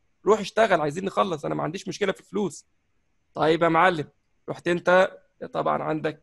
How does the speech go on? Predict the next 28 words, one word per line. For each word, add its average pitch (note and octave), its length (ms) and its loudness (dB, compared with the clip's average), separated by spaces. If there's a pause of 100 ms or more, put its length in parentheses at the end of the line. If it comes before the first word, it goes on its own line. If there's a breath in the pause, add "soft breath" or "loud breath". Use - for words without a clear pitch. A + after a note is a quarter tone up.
آه، - 340 -6
بقى D3+ 420 -2
علم D#3+ 280 0
وخبره D#3 380 -4
وكلام D#3 300 -4
من F3+ 160 -2
ده، A#3+ 100 4
قلت: F#3 180 -2
"يلا E3 280 -2
بقى D#3+ 160 -2
نعمل E3+ 220 -4
crash، G#3+ 420 4 (720)
والان F#3+ 800 4
دي G3 60 -2
نحطها F3+ 420 2
بعشر G3 540 4
لوادر." F3+ 520 8
فلما D3 300 -6
حطيت A#3 320 2
عشرة B3 320 4
الديوريشن F#3+ 360 0
طلعت G3 340 4
وان. F3+ 320 4 (440)
قلت: D#3 260 -4
"صدق D3+ 300 -2
ان D3 140 0
انا D#3 140 0
معلم، D3 500 -2